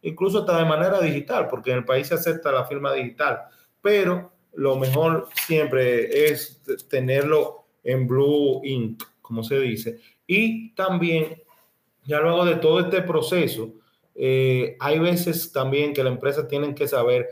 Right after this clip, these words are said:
si se puede solicitar un tipo de documentación, por ejemplo, como análisis, eh, de, de, de, de, para la salud, eh, también, por ejemplo, antecedentes penales. Esas son unas cuestiones que me gustaría que tú abordaras un poco de eso,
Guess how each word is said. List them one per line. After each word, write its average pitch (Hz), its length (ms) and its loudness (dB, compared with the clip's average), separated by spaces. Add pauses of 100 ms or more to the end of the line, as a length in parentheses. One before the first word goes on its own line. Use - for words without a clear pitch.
(220)
si - 200 -10
se 139 120 2
puede 151 220 2
solicitar 143 600 0
un 135 160 -2
tipo 135 360 -2
de 123 60 2
documentación, 113 760 -6
por 120 160 -2
ejemplo, 127 420 -4 (260)
como 120 240 -2
análisis, 131 1160 -4
eh, 110 300 -2
de, 104 500 -4
de, 104 340 -4
de, 98 540 -12 (520)
de, 117 200 0
para 113 220 -2
la 107 140 -2
salud, 165 640 2
eh, 117 420 2
también, 123 600 -2
por 123 140 0
ejemplo, 127 420 -2 (220)
antecedentes 117 720 -4
penales. 131 680 -2 (240)
Esas 147 240 0
son 170 180 -2
unas 160 160 -2
cuestiones 131 500 -2 (340)
que 135 60 -16
me 127 100 -2
gustaría 131 480 0
que 156 60 0
tú 151 160 0
abordaras 123 460 2
un 123 120 -6
poco 123 360 0
de 117 140 2
eso, 113 320 -8